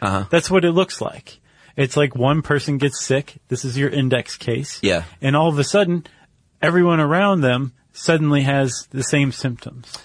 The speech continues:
Speaker 1: Yeah, and it's, like you said, it's super dangerous to just dismiss that as, "Oh, it's all in your head, silly little ladies." Uh, you can't do that, 'cause what if it is something for real? Uh, but it, it's also a double-edged sword, as that doctor pointed out.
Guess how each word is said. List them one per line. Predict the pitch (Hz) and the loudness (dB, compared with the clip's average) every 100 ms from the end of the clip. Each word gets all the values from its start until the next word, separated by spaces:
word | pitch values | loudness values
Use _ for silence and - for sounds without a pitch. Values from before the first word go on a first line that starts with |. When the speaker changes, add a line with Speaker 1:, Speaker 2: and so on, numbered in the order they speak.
| _ | _
Speaker 1:
Yeah, | - 147 127 | 0 2 4
and | 120 113 | 2 2
it's, | 110 - - | 0 -4 -2
like | 117 - | -2 0
you | 117 | 0
said, | 143 113 | 2 2
it's | 98 - | 0 -4
super | - 139 139 113 98 87 - | -2 0 2 2 2 -2 -4
dangerous | 98 107 120 98 92 - | 0 0 2 0 0 -4
to | - 87 | -6 -2
just | 98 90 - | -2 -2 -4
dismiss | 95 - 113 170 - | -4 -2 -2 -2 -2
that | 87 92 - 95 | -2 -2 -4 -6
as, | 90 - - | -6 -8 -6
"Oh, | 101 95 90 | -2 0 -2
it's | 101 | -2
all | 90 | -2
in | 92 | -2
your | 87 | -2
head, | 98 135 127 | 0 0 0
silly | - 117 107 | -2 0 0
little | 95 101 95 | 0 0 0
ladies." | 87 85 - - - - - _ - | -4 -6 -10 -12 -16 -20 -20 _ -4
Uh, | 101 92 | -2 0
you | 120 | -2
can't | - 98 | -2 -2
do | 85 85 | 0 0
that, | 98 - | 0 0
'cause | 107 - _ - | -6 -6 _ -8
what | 87 | -6
if | 90 | -2
it | 123 | 2
is | 170 160 - | 2 0 -6
something | - 85 87 82 | -4 -4 -4 -4
for | 87 | -2
real? | 87 85 82 - - - - | -2 -2 -6 -14 -20 -20 -8
Uh, | 107 104 98 98 | -2 0 0 0
but | 90 143 | 0 2
it, | 151 139 131 | 2 2 0
it's | 123 - | 0 2
also | 143 147 123 | 0 2 0
a | |
double-edged | 107 113 110 104 - | 2 2 2 2 2
sword, | 131 131 101 | 2 2 2
as | - | 0
that | 95 92 | 0 0
doctor | - 110 - 98 85 | -2 -2 0 -2 -2
pointed | - 92 90 87 | -4 -4 -2 0
out. | 87 87 | 0 -2